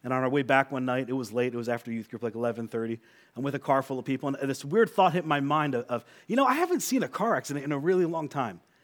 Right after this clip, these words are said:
And, and no joke, about thirty seconds later, the car in front of me swerves, hits the guardrail on the side, and the whole car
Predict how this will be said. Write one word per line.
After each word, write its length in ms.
And, 120
and 100
no 140
joke, 220
about 200
thirty 280
seconds 380
later, 160
the 100
car 220
in 80
front 200
of 60
me 60
swerves, 680
hits 240
the 100
guardrail 420
on 120
the 80
side, 160
and 100
the 60
whole 240
car 420